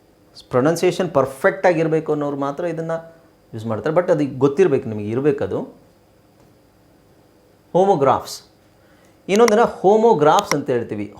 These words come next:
ಹೋಮೋ ಒಂದೇ ಥರ ಇರುವಂಥ, ಗ್ರಾಫ್. ಗ್ರಾಫ್ ಅಂದ್ರೆ ಚಿತ್ರ. ಹೋಮೋ ಅಂದ್ರೆ ಒಂದೇ ತಿರು-,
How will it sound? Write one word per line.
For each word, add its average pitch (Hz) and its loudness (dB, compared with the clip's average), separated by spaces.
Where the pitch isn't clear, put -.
ಹೋಮೋ 170 0
ಒಂದೇ 135 2
ಥರ 151 0
ಇರುವಂಥ, 123 -2
ಗ್ರಾಫ್. 131 -2
ಗ್ರಾಫ್ 196 2
ಅಂದ್ರೆ 202 2
ಚಿತ್ರ. 160 -2
ಹೋಮೋ 202 2
ಅಂದ್ರೆ 190 2
ಒಂದೇ 156 0
ತಿರು-, 139 -4